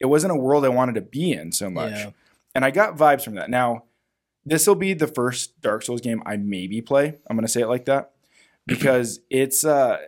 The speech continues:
Speaker 1: it's got some really cool art design. It's open world, which is a big difference. Apparently, it's easier, a little bit easier or more forgiving.
Speaker 2: Mm.
Speaker 1: But I'm still on the fence. Ryan, you have already voiced that you are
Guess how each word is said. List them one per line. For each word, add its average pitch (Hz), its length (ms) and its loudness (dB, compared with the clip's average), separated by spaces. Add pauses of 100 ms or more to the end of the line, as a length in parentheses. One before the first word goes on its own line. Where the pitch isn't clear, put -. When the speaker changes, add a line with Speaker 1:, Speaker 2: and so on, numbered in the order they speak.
(100)
Speaker 1:
it's 139 200 0
got 170 140 0
some 156 160 -2
really 135 160 2
cool 131 180 -2
art 104 200 -2
design. 110 560 -6 (220)
It's - 220 -6
open 127 300 -2
world, 120 220 0
which 120 160 -6
is 113 80 -10
a 110 40 -6
big 107 180 -6
difference. 110 420 -6 (260)
Apparently, 143 340 -2
it's - 140 -8 (120)
easier, 127 640 -2
a 110 60 -4
little 110 220 -4
bit 110 100 -4
easier 117 580 -4
or 107 100 -6
more 113 200 -2
forgiving. 123 680 -6 (200)
Speaker 2:
Mm. 101 300 -8 (160)
Speaker 1:
But 120 640 2 (500)
I'm 127 160 -2
still 151 220 0
on 139 100 0
the 113 60 -6
fence. - 480 -10 (240)
Ryan, 127 440 0
you 143 440 -2
have 135 120 -2
already 120 360 -2
voiced 101 420 -6
that 101 220 -4
you 151 200 2
are 113 260 -2